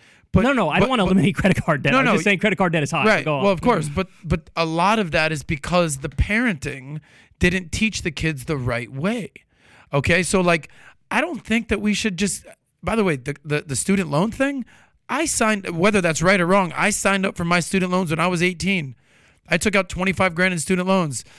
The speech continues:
Speaker 1: That's on
Speaker 2: Yeah.
Speaker 1: me.
Speaker 2: No,
Speaker 1: So,
Speaker 2: it's
Speaker 1: like
Speaker 2: not. It's not. I think that's a bullshit system, and I think you were hoodwinked whether or not you realize it. I think in the same way, look, I went to public high school. I had, I paid zero dollars and zero cents out of my own pocket. It was paid for by the taxes of the community.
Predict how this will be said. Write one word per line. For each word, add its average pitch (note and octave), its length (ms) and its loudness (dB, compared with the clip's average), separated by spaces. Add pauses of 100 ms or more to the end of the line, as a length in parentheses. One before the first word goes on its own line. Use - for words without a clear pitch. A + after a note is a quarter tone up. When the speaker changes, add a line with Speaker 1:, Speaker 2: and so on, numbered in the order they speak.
(160)
Speaker 1:
That's F3+ 220 0
on F#3+ 160 0
Speaker 2:
Yeah. E3+ 60 -4
Speaker 1:
me. G3+ 240 2 (220)
Speaker 2:
No, F#3+ 140 4
Speaker 1:
So, G#3+ 120 6
Speaker 2:
it's G3 60 4
Speaker 1:
like G3 80 4
Speaker 2:
not. A3 180 0
It's D#3 140 -2
not. A3 340 0
I D#3+ 80 4
think F#3+ 140 0
that's F#3 160 -2
a G3+ 40 4
bullshit F3+ 540 0
system, D3 480 -4
and E3+ 100 -2
I D3+ 60 0
think D3 200 -2
you E3+ 100 0
were F3 100 2
hoodwinked F#3 500 0
whether E3 220 0
or E3+ 40 0
not D3+ 180 -2
you F3 120 0
realize E3+ 460 0
it. C3+ 140 -8
I G3+ 120 0
think A#3+ 220 -4
in G3 80 2
the F3 60 0
same C4 300 0
way, D3+ 320 2 (340)
look, C4 200 0
I G#3 60 -2
went B3+ 180 -4
to B3 60 -8
public G#3+ 280 -6
high F#3+ 120 -2
school. - 340 -8 (640)
I G#3+ 100 -2
had, A#3 220 -6
I G3+ 120 -4
paid A3+ 260 -4
zero A#3 240 -4
dollars G#3 300 -2
and F#3 100 0
zero G3 200 0
cents F#3 220 -6
out F3+ 60 -2
of E3+ 60 -4
my D#3+ 100 -2
own D#3+ 120 -4
pocket. D#3 280 -6
It D3+ 40 -6
was C#3+ 120 -6
paid G#3 220 -8
for G3+ 160 -4
by D#3+ 140 -2
the D3 100 -6
taxes F3 480 -6
of D#3+ 140 -2
the D3 80 -2
community. D#3 520 -4